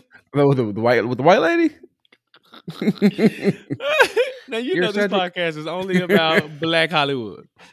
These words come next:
Speaker 1: I haven't watched The Closer. Yeah, I
Speaker 2: Okay.
Speaker 1: don't, I'm not really, this sounds weird. I'm
Speaker 2: Ryan.
Speaker 1: not really interested into watching it.
Speaker 2: Ryan. Oh, not, not your, not, not you, not that you're not trying to watch your king, your goat.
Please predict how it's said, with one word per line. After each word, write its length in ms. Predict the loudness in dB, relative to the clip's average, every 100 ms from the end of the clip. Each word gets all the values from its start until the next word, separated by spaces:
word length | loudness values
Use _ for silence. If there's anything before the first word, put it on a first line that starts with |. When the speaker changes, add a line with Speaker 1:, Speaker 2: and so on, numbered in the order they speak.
| -8
Speaker 1:
I 80 | 0
haven't 260 | 0 2 0
watched 180 | -2 -4
The 60 |
Closer. 400 | -6 -6 -8 -12 -14 -8
Yeah, 320 | -4 -4 -2
I 120 | -4
Speaker 2:
Okay. 80 | -4 -4
Speaker 1:
don't, 120 | -6 -8
I'm 100 | -6
not 140 | -4 0
really, 220 | 0 -2 -8 -12
this 120 | -8
sounds 300 | 0 2 2
weird. 120 | 2
I'm 40 | 0
Speaker 2:
Ryan. 100 | -2
Speaker 1:
not 100 | -2
really 220 | -2 -2
interested 360 | -2 -2 -4 -6
into 120 | -6
watching 320 | -6 -8 -10
it. 40 | -12
Speaker 2:
Ryan. 340 | -10 -8 -10 -2
Oh, 340 | 2 2 0
not, 220 | -6 -8 -2
not 260 | 0 0
your, 80 | -6
not, 420 | -4 2 2 2
not 280 | 0 0 -2
you, 100 | -8
not 460 | -12 -6 0 0 0
that 180 | -10 -12
you're 80 | -8
not 180 | -8 -8
trying 140 | -10
to 60 | -6
watch 200 | -8 -8
your 120 | -10
king, 480 | -8 -8 -10 -14 -20 -20 -20 -4
your 200 | 2 2
goat. 540 | 4 2 2 -2 -8